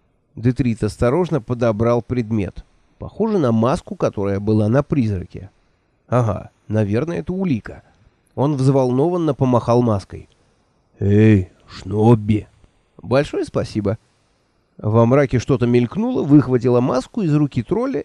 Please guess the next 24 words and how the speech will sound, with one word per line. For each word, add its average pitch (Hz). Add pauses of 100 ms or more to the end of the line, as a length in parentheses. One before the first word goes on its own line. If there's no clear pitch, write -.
и 175
улетело 160
обратно 160
в -
темное 151
небо. 104 (180)
Капрал 110
Шнопс -
оглянулся. 156 (120)
«Да?» — 120 (200)
спросил 185
он. 165 (760)
«Э, 110 (640)
м, 104
а 104
птица 87 (400)
очень 113
большой 92 (160)
может 131
вырасти? 98 (760)
Ну, 107 (600)
совсем 131
большой 98
может?» 117